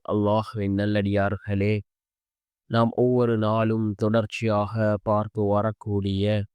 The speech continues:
துஆக்களினுடைய தொடரில் இன்று நாம் பார்க்க இருக்கின்ற விடயம் என்னவென்றால், நாம் இந்த துஆவை ஒவ்வொரு நாளும் பத்து தடவைகள் ஓதுவோம். இந்த துஆவை ஓதுவதன் மூலமாக அல்லாஹ்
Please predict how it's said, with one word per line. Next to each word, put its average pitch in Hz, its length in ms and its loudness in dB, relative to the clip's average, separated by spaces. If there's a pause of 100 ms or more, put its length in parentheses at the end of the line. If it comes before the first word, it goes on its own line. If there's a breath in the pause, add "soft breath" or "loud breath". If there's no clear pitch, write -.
(540)
துஆக்களினுடைய 107 1200 0
தொடரில் 104 600 0 (160)
இன்று 104 300 -4
நாம் 101 220 0
பார்க்க 104 460 -6
இருக்கின்ற 101 720 -2
விடயம் 101 580 0
என்னவென்றால், 101 800 0 (760)
நாம் 113 260 0
இந்த 120 300 0
துஆவை 113 760 0 (960)
ஒவ்வொரு 117 460 2
நாளும் 110 600 0
பத்து 113 360 -4 (100)
தடவைகள் 110 720 0 (120)
ஓதுவோம். 110 680 2 (460)
இந்த 120 200 2
துஆவை 117 600 2 (140)
ஓதுவதன் 110 600 2
மூலமாக 104 580 0 (160)
அல்லாஹ் 104 540 0